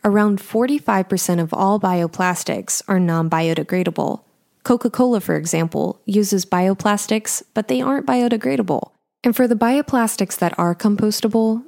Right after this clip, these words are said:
they have to be composted under specific conditions in order for them to decay.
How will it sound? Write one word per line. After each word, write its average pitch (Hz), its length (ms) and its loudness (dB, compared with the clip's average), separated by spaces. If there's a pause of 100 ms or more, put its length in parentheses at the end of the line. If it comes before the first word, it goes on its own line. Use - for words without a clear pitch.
they 233 100 2
have 277 200 0
to 302 80 -2
be 254 140 -2
composted 190 680 -2
under 180 280 0
specific - 640 -2
conditions 170 680 0
in 185 140 0
order 175 300 0
for 170 160 -2
them 165 200 0
to 170 120 -4
decay. 170 520 -4